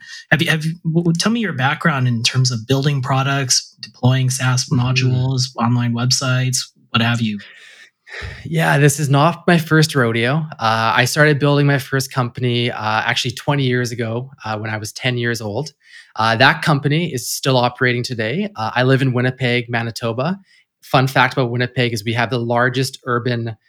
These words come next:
Speaker 2: uh, forest in the, in the world. So that means it's the most amount of trees within our city. And the company I started twenty years ago,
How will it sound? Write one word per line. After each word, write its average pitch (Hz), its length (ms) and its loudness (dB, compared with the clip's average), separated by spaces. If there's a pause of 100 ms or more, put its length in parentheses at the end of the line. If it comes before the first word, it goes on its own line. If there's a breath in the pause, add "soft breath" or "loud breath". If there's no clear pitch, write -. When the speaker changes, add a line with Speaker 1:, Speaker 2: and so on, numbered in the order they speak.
(180)
Speaker 2:
uh, 110 420 0
forest 117 480 -2
in 107 100 -8
the, 120 200 -8
in 107 80 -6
the 107 80 -6
world. 175 440 2
So 120 260 -2
that 120 280 -2
means 117 280 -4
it's - 180 -16
the 131 80 -2
most 123 320 0
amount 120 160 0
of 117 80 -2
trees 113 460 -4
within 110 260 -8
our 101 100 -8
city. 208 420 -4 (400 loud breath)
And 117 340 0
the 135 40 -4
company 147 400 2
I 127 120 4
started 120 320 -2
twenty 123 260 -4
years 120 300 -2
ago, 113 420 -4